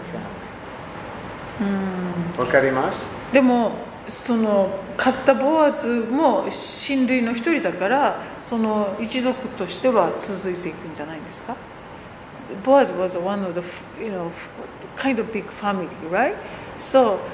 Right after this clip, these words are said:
Speaker 2: even no son, the Boaz can, can succeed. His descendants can succeed. No?
Speaker 1: No, not really.
Speaker 2: So Boaz was a single man?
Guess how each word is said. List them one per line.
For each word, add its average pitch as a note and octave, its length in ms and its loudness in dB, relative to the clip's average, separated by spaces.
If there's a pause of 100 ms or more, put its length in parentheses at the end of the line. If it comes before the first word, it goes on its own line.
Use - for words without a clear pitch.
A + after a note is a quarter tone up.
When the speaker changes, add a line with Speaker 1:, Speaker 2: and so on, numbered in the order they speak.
Speaker 2:
even G3+ 520 2
no A#3+ 180 6
son, B3 320 2 (460)
the F#3+ 60 -2
Boaz F#3+ 500 6
can, E3+ 320 -2 (1040)
can G3 160 -4
succeed. F#3 680 -2 (680)
His A3 300 0 (600)
descendants F3+ 680 0
can E3 180 -6
succeed. E3+ 500 -6 (720)
No? G#3+ 220 6
Speaker 1:
No, C#3 180 4
not A#2 200 2 (120)
really. B2+ 400 0 (120)
Speaker 2:
So C4 180 8
Boaz C4+ 400 8 (100)
was A3+ 300 0
a G3 340 2 (100)
single A3+ 460 2
man? G#3+ 320 -4